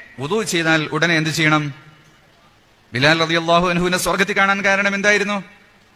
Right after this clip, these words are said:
"എനിക്ക് പ്രത്യേക ഇബാദത്തുകളൊന്നും അങ്ങനെയില്ല." നബി തങ്ങൾ ചോദിച്ചാൽ, "എന്താ ബിലാൽ നിന്നെ അവിടെ കാണാൻ കാരണം?"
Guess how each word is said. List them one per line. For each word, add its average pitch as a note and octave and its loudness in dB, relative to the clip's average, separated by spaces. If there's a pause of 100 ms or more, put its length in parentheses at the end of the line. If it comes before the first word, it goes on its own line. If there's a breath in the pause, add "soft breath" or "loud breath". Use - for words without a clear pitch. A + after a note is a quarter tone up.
(400)
"എനിക്ക് C4 -2
പ്രത്യേക A#3 2
ഇബാദത്തുകളൊന്നും G3+ 0
അങ്ങനെയില്ല." F#3 2
നബി D3 -6
തങ്ങൾ F#3+ -4
ചോദിച്ചാൽ, F3+ -2
"എന്താ F3 -2
ബിലാൽ F3+ -4
നിന്നെ D3+ -4
അവിടെ F3 -2
കാണാൻ E3+ -4
കാരണം?" D#3 -2